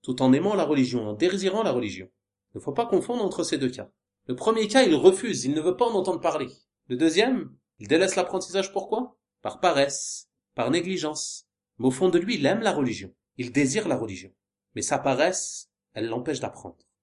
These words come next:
Celui-ci, il n'y a pas de doute que sa situation, elle est mauvaise. Sa situation est réprimandable. Toutefois, il n'est pas tombé dans la mécréance.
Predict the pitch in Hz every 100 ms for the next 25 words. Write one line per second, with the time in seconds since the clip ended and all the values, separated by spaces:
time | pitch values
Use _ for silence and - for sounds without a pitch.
0 | _ - 170 208 202 269 220 190 220 185
1 | 170 247 - - _ _ _ - 143 165
2 | - 190 156 131 - 135 110 110 87 -
3 | - - _ _ _ - 104 113 131 117
4 | - 151 196 - _ - 127 160 - -
5 | 117 104 - - _ _ _ - 131 -
6 | 147 170 135 113 - 135 131 113 131 180
7 | 160 117 - 90 - - - -